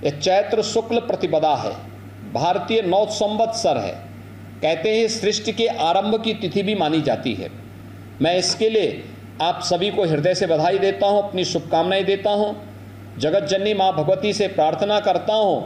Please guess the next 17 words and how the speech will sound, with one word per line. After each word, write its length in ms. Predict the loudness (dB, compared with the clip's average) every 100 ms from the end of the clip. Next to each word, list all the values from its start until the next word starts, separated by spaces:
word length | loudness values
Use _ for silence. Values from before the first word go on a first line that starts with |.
| -8 -14 -18 -18 -14 -2
कि 120 | 2
आप 240 | 2 2 0
विकास 460 | 2 4 4 4
और 100 | 0
सेवा 340 | 0 2 2 2
के 140 | 0
जिस 240 | 0 0
अभियान 360 | 0 2 0 0
के 100 | -2
साथ 200 | 2 2
जुड़े 300 | 2 2 4
हुए 140 | 4
हैं, 360 | 2 0 -2 -8 -16 -18 -8 -2
ये 80 |
मजबूती 540 | 0 0 0 0 0 0
के 140 | 0
साथ 280 | 2 4